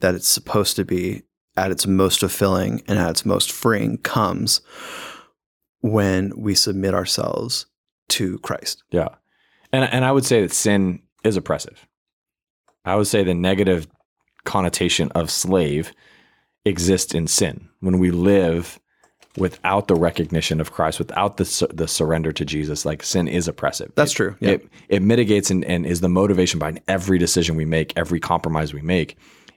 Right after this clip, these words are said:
Speaker 2: It, rooted in sin is oppressive. Um, and I wanna be careful not to be insensitive towards the co-, modern day conversation in regards to oppression and the reality. But I think when it comes to sin, that there's a very real,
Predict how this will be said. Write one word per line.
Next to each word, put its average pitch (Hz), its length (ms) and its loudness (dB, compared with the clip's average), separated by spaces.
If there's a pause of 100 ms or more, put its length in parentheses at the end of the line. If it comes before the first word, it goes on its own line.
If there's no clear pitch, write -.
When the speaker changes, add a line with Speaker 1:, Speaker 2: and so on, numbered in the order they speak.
(120)
Speaker 2:
It, 76 180 -4
rooted 92 400 4
in 82 100 2
sin 101 300 2
is 82 160 0
oppressive. - 540 -6 (540)
Um, 80 420 -4 (400)
and 123 120 2
I 120 60 2
wanna 139 180 4
be 117 80 0
careful 135 320 2
not 95 140 2
to 95 80 0
be 87 80 2
insensitive 90 460 0
towards 82 360 0
the 80 120 -12
co-, - 240 -2
modern 82 280 0
day 78 80 0
conversation 76 600 0
in 76 140 -2
regards 76 480 -2
to 78 300 -2
oppression - 560 -2
and 71 380 -8 (300)
the 76 80 -4
reality. 80 400 2
But 71 240 0 (320)
I - 80 -4
think - 220 -2
when 80 100 2
it - 60 -4
comes 85 200 0
to 73 60 -8
sin, 104 380 2
that 71 140 -8
there's 82 200 2
a 76 60 2
very 78 400 2
real, 76 640 0